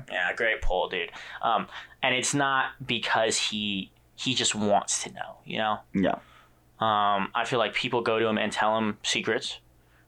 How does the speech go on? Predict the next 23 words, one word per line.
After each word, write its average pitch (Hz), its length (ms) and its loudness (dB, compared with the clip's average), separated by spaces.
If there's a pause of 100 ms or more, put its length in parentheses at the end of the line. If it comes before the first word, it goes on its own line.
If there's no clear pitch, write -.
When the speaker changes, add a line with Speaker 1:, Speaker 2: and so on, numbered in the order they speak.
(220)
Speaker 1:
and 110 140 0
he, 113 460 -2
he 120 720 -6 (140)
approaches 151 500 0
it, 143 40 4
I - 120 2
would 123 120 2
say 131 120 0
more 117 240 4
often 113 200 0
than 104 100 4
not, - 100 -4
in, 120 260 -2
in 131 120 -2
a 131 60 -2
good 123 200 0
manner 107 480 0 (640)
of 107 220 2
taking 98 320 -2
care - 220 -2
of - 80 -12
it. - 160 -10
So - 380 0